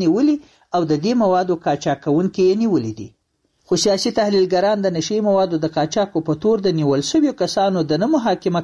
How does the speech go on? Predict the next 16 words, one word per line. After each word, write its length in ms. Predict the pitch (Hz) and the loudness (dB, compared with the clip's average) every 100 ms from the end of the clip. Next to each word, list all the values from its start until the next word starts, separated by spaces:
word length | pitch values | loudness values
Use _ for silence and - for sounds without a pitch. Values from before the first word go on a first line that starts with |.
| 170 | 0
کولو 280 | 165 180 160 | 2 2 0
په 60 | 156 226 | 0 0
اړه 140 | 254 240 - - _ | 0 -2 -12 -20 _
د 120 | 156 147 | 0 0
انتقاد 380 | 139 135 185 180 | -4 -4 -4 -2
ترڅنګ 320 | - - 196 180 | -6 -4 -2 0
وایي 200 | 233 294 285 | 0 2 0
چې 100 | 262 262 - _ _ 220 | -2 -4 -8 _ _ 0
اوس 160 | 214 - | 0 0
هم 120 | 220 311 | -4 -2
د 20 | 294 254 | -2 -2
افغانستان 560 | 220 185 160 214 202 196 | -2 -2 -2 0 0 0
په 60 | 175 | 2
لرې 200 | 247 320 311 | 2 2 2
پرتو 260 | 202 196 208 202 | -2 0 -4 -2
سیمو 200 | 196 | -2